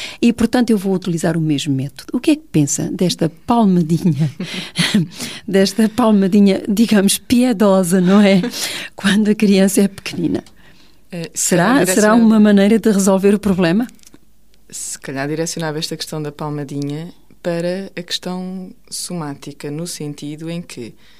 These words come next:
Speaker 2: como nós temos estado a falar, as questões somáticas aparecem porque há algo que está preso mais ao nível inconsciente, alguma
Speaker 1: Uhum.
Speaker 2: emoção que está presa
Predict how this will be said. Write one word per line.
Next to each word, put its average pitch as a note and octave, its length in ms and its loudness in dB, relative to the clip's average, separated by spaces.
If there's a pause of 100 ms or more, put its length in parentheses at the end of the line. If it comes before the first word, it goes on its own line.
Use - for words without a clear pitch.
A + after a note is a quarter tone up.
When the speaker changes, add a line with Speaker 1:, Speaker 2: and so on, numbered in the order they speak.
(340)
Speaker 2:
como C#3+ 160 -8
nós E3+ 160 -6
temos G3 240 -8
estado D3+ 220 -10
a D#3+ 40 -8
falar, F#3 440 -10 (500)
as G3 400 -6
questões - 420 -10
somáticas E3+ 840 -8 (160)
aparecem F3 760 -6
porque - 520 -10 (460)
há F3 80 -6
algo F3 440 -6
que - 120 -16
está F3+ 240 -6
preso F3+ 580 -6
mais F#3+ 240 -4
ao F3+ 80 -4
nível F3 340 -4
inconsciente, E3+ 680 -8
alguma E3 380 -2
Speaker 1:
Uhum. E3+ 100 2
Speaker 2:
emoção E3+ 420 -2
que - 80 -12
está D3 240 -8 (180)
presa D3 440 -10